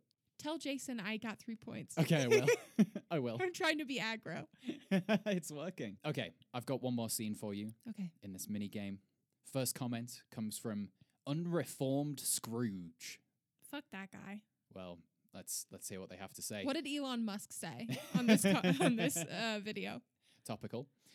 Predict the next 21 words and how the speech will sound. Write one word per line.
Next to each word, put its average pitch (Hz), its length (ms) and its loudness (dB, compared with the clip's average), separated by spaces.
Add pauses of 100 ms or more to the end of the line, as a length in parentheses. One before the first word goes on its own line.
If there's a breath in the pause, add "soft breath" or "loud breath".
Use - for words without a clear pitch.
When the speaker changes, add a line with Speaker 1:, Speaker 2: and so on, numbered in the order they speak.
(720 loud breath)
Speaker 2:
"One 143 280 4
of 294 100 0
the 269 80 4
signs 156 440 4
of 143 60 -4
a 147 60 4
declining 156 580 0
civilization 123 920 0
is 113 160 -6
the 117 200 -6
inability 131 580 -2
to - 100 -6
tell 107 340 -6
good 180 180 4
stories 123 540 2
and 104 180 -4
make 104 280 -6
uplifting 131 520 -6
art 113 320 -6
like 101 280 -10
this. - 400 0